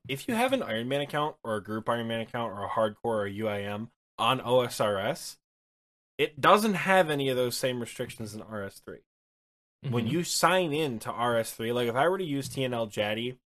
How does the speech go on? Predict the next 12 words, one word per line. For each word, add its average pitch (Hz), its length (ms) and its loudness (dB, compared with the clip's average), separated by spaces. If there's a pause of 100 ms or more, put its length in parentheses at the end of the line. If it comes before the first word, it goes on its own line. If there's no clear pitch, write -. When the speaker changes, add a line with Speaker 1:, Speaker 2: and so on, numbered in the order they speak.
(140)
Speaker 1:
on 113 220 -4
R 110 220 -2
S 107 180 -4
three, 110 380 -8 (360)
I'd 165 220 4
be 208 120 0
on 175 140 4
a 123 100 2
brand 120 440 0
new 117 160 0
account. 101 340 -8 (640)
Speaker 2:
Mm-hmm. 120 300 -6